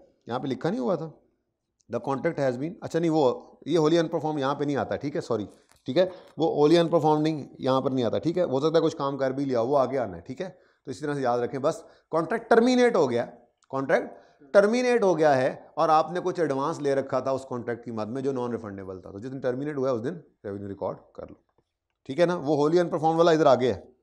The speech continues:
ठीक है ना, वो बाद में बताता हूँ जी। Point two, question two, entity football trader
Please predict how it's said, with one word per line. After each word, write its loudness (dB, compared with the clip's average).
ठीक -4
है 0
ना, -6
वो -8
बाद 4
में -4
बताता -4
हूँ -10
जी। -2
Point 2
two, 0
question 0
two, 0
entity -8
football -2
trader -10